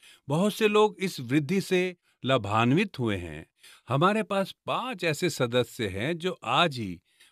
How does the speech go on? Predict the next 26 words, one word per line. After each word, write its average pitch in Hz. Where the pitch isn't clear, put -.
पदोन्नत 160
हुए 123
हैं 117
एवं 170
चालीस 180
हजार 123
डॉलर 151
प्रति 151
माह 127
से 175
अधिक 143
की 254
कमाई 202
कर 165
रहे 117
हैं 80
और 165
वो 160
इस 190
कोविड 151
नाइनटीन 143
महामारी 113
के 101
दौरान 95
भी 123
पदोन्नत 127